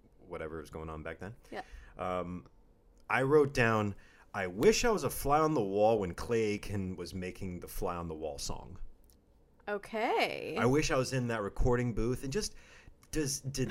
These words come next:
Speaker 1: they have the same kind of energy
Speaker 2: <laughs>
Speaker 1: that I have presently when I think about that room? Like, were they all like, "This is a good one"?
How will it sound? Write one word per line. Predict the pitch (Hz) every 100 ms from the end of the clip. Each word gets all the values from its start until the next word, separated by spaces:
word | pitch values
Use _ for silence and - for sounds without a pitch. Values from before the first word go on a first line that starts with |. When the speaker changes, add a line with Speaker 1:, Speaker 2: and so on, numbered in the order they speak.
| -
Speaker 1:
they | 156 190
have | 180 185 151
the | 135
same | - - 120 135
kind | 135 123 120
of | - -
energy | 101 110 101 92 85 78 - -
Speaker 2:
<laughs> | - - -
Speaker 1:
that | 127
I | 123 139
have | 143 131 107 98 - - - -
presently | 151 139 107 95
when | 523 523
I | 92
think | - 277 294
about | 135 85 -
that | - 82 90
room? | 92 214 508 - - -
Like, | 135 127
were | 135
they | 165
all | 147
like, | 131 101 - _ _ _ - -
"This | 85 - 95
is | 95 104
a | 127
good | 131 - 220 247 233
one"? | 196 185 180 175